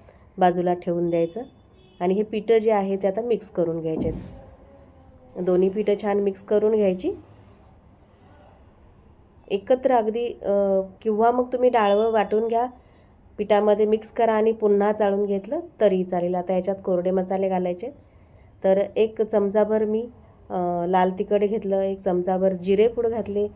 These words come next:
अर्धा चमचा, अ, जिरेपूड आणि एक चमचाभर,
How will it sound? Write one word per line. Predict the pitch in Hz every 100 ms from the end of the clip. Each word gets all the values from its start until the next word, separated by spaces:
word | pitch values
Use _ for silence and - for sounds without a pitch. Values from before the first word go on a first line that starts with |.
| - - -
अर्धा | 185 180 214
चमचा, | 233 233 220 226 220 220 -
अ, | 196 190 185
जिरेपूड | 196 202 208 240
आणि | 214 214
एक | 208 202 208
चमचाभर, | 196 196 202 262